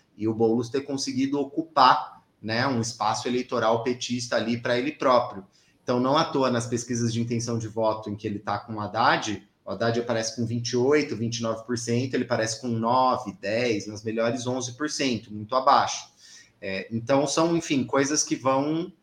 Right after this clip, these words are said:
é, é, mexer bastante aí no tabuleiro, é, político, no, no tabuleiro eleitoral,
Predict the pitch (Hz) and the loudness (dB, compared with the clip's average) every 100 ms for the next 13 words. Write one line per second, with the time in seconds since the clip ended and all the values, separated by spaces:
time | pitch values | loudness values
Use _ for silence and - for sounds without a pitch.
0 | _ _ - 101 101 101 - 101 95 117 | _ _ -10 -6 -4 -4 -4 -4 -2 2
1 | 135 - 151 151 160 - 147 165 180 175 | 4 6 8 8 6 2 4 6 4 4
2 | 120 120 120 117 117 113 113 113 110 101 | 4 4 2 0 0 0 0 0 -2 -4
3 | 101 101 92 92 - 120 104 120 143 - | -6 -6 -4 -6 -8 -8 -4 -2 -2 -6
4 | 117 107 107 104 110 110 110 110 113 107 | -8 -6 -8 -8 -10 -4 -4 -2 0 0
5 | 107 107 110 135 123 120 147 165 | 2 0 0 4 6 6 6 2